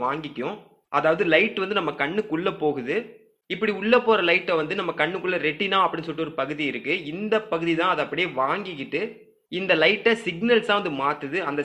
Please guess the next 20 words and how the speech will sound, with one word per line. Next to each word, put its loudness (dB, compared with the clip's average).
சிக்னல்ஸை 0
நரம்புகள் 0
மூலமா 0
நம்ம -6
மூளைக்கு -2
அனுப்புது. -4
நமது 2
மூளை 6
தான் 4
அந்த 0
பொருளோட 2
உண்மையான 0
சைஸ், -2
கலர் 2
எல்லாத்தையும் -2
தீர்மானிச்சு -2
நம்ம -2
கண்ணுக்கு -2
வந்து -6
காட்டுது. -2